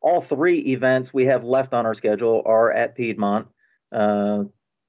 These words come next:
the Summit Super Door Car forty K, September eleventh through the thirteenth,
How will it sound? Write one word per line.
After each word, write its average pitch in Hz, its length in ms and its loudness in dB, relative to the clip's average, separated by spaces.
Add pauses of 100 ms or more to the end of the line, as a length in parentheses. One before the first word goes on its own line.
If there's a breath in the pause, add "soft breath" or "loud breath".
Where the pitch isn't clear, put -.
(380)
the - 100 -18
Summit 123 420 0
Super 131 300 -4
Door 120 180 4
Car 120 180 4
forty 123 240 -2
K, 120 260 2
September 120 500 -2
eleventh 120 360 0
through 139 120 -2
the 131 100 0
thirteenth, 127 680 -4